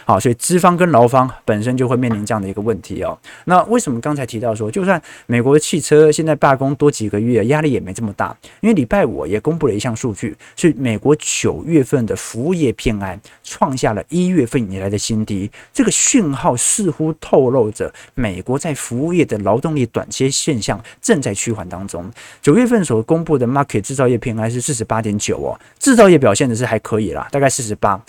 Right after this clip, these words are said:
啊，就是没有像前几个月这么糟，但是至少还是紧，呃，就，但还是紧缩格局啦。服务业P M I哦，降到五十点二，虽然它在扩张格局哦，但是是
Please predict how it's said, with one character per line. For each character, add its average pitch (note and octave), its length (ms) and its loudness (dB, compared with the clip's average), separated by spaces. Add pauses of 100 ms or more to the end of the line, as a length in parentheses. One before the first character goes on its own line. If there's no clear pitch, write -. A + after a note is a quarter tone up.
(140)
啊， A2 100 -2
就 C3+ 80 0
是 C#3 220 0 (240)
没 D3+ 160 4
有 F#3 80 6
像 D#3 180 0
前 B2 180 -2
几 A#2 160 -4
个 G2 60 -2
月 A2 140 2
这 A#2 100 -2
么 G#2 100 -4
糟， G2+ 280 -6 (500)
但 D3 100 2
是 C3+ 200 -4
至 C3+ 180 -8
少 G#2+ 140 0
还 G2 120 0
是 A2+ 300 0
紧， F2 260 -10
呃， B2 120 -4
就， C#3+ 140 -2
但 D#3 180 4
还 C3 100 2
是 C#3 100 0
紧 G#2 220 -8
缩 B2 140 0
格 G2 160 -4
局 - 160 -12
啦。 - 180 -12 (300)
服 - 240 -4
务 C#4 160 8
业 C4 160 8
P - 180 0
M A2 160 0
I G2+ 160 4
哦， - 140 -6 (340)
降 G#3 160 4
到 G3+ 160 4
五 G#2+ 140 -2
十 A#2+ 160 -2
点 F#2+ 260 -4
二， A#2 160 0 (260)
虽 - 320 4
然 B2+ 200 4
它 C#3 100 -6
在 C3+ 120 0
扩 - 260 0
张 A#2 200 0
格 G2 200 -2
局 - 180 -10
哦， D2+ 140 -6
但 F#3 120 -2
是 F#3 140 -2
是 F3 180 0